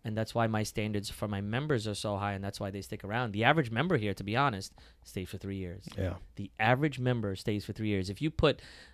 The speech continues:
Speaker 1: um, on Facebook, either, whether it's a kickboxing or the karate, how long they've been here, you'd be surprised.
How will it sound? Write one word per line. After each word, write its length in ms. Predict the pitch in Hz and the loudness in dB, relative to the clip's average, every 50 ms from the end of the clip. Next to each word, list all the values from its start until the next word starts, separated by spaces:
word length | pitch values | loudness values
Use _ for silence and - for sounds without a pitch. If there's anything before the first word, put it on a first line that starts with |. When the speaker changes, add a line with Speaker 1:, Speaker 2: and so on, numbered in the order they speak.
| - - | -14 0
Speaker 1:
um, 460 | - 117 113 110 110 110 110 107 98 - - | 4 4 6 6 6 4 2 -2 -4 0 2
on 160 | 113 113 117 | 4 4 4
Facebook, 400 | - - 123 117 - - 101 - - | 2 0 -2 0 -2 -4 -4 -4 -6
either, 220 | 139 120 120 120 | -4 -2 0 2
whether 260 | 110 117 117 113 113 | 6 6 6 8 6
it's 140 | 110 107 - | 6 4 2
a 40 | 117 | -2
kickboxing 600 | - - - - - 110 107 101 - - 104 101 - | -2 -2 -2 0 0 0 0 0 -2 -6 -6 -8 -4
or 360 | - 117 113 110 110 117 113 | 0 2 4 4 6 4 4
the 120 | 110 110 104 | 2 0 -2
karate, 440 | - - 101 98 98 110 127 127 117 | -2 -2 0 2 2 2 2 2 0
how 140 | - 117 | 0 0
long 200 | 113 113 117 117 | 0 0 0 0
they've 160 | 107 104 101 95 | 0 -2 -2 -2
been 160 | 101 98 107 | -2 -2 -2
here, 280 | 110 123 143 165 170 - - _ _ _ _ | 0 0 0 0 0 -2 -8 _ _ _ _
you'd 160 | - 110 104 | -4 -4 -2
be 100 | 98 98 | -2 -4
surprised. 540 | 98 - - - 104 92 90 - - - - | -6 -6 -8 -8 -6 -6 -6 -8 -12 -16 -20